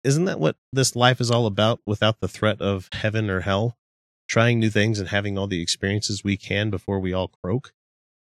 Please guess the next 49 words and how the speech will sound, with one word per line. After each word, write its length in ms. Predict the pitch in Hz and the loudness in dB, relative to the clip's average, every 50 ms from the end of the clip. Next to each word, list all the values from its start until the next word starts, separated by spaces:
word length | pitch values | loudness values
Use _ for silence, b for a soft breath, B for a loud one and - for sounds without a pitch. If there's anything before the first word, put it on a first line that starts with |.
| _ _ _ - | _ _ _ 4
Anyways, 320 | - 190 165 135 120 110 | 6 8 8 8 6 6
I'm 140 | 117 131 143 | 6 6 6
gonna 120 | 147 127 120 | 6 6 6
wrap 240 | 120 117 107 - | 6 4 4 4
it 60 | 107 95 | 2 -2
up 140 | 90 - | 0 0
here. 260 | - 95 95 101 101 98 B B B B - | 2 2 2 2 0 0 B B B B -6
I 120 | - 104 | -2 4
hope 160 | 113 139 127 | 4 4 4
that 80 | 120 117 | 6 4
you 100 | 113 113 | 4 6
guys 220 | 117 117 110 104 | 6 4 4 4
consider 340 | - 107 98 - 110 98 98 | 2 0 0 0 2 2 2
letting 260 | 95 98 98 101 101 | 2 2 2 2 2
the 60 | 90 85 | 0 -2
world 320 | 87 95 95 95 90 92 _ _ _ _ _ _ _ _ _ _ - | -2 0 -2 -2 -2 -4 _ _ _ _ _ _ _ _ _ _ 4
hear 120 | 131 135 | 4 4
about 280 | 131 123 120 117 98 82 | 6 6 4 2 2 2
you 240 | 90 92 98 101 101 | 4 4 4 4 4
and 100 | 98 95 | 2 2
your 140 | 98 101 | 0 0
friends. 400 | - - - 85 90 98 101 98 | -2 -4 -6 -4 -4 -2 -4 -4
It's 100 | 104 - | -4 -2
an 60 | 123 127 | 0 0
important 340 | 127 120 - 185 190 175 | 0 2 4 4 4 4
story 260 | - - 170 165 165 143 | 2 0 2 2 2 2
regardless 500 | 107 107 107 117 123 131 120 113 - - | 2 2 2 2 2 2 2 0 -2 -2
of 80 | 92 101 | 0 0
what 160 | 110 98 - | 0 2 2
others 280 | 82 90 95 95 87 | 0 -2 -2 -2 -2
may 140 | 98 95 95 | -2 -2 -2
say 220 | 87 - 95 98 110 | -2 -2 -2 -2 0
or 180 | 113 107 110 | 0 -2 -2
even 240 | 95 113 117 117 120 | -2 -2 -2 -2 -2
regardless 420 | 117 110 101 107 117 117 113 - | -4 -2 0 0 0 0 0 -2
of 60 | 117 113 | -2 -2
what 120 | 110 104 | -2 -2
you 100 | 117 113 | 0 0
may 140 | 113 110 110 | 0 0 0
think. 360 | - - 147 117 87 - - _ _ _ _ _ _ _ _ _ _ - | 0 0 -2 -2 -2 -4 -10 _ _ _ _ _ _ _ _ _ _ -2
So 220 | - 110 107 104 | 2 4 6 6
I 160 | 101 98 101 | 6 6 4
do 200 | 101 101 139 160 | 4 4 4 4
apologize 500 | 151 139 - 139 131 135 127 131 131 123 | 4 4 4 2 2 4 2 2 2 0
for 120 | - - 104 | 0 -2 -2
being 180 | 110 110 101 | 0 0 0
so 180 | - - 135 127 | 2 0 0 0
fucking 340 | - - 123 - 107 98 92 | 4 2 2 2 2 0 2
positive. 500 | 110 107 104 104 104 101 98 95 95 | 4 4 4 4 2 2 2 0 -2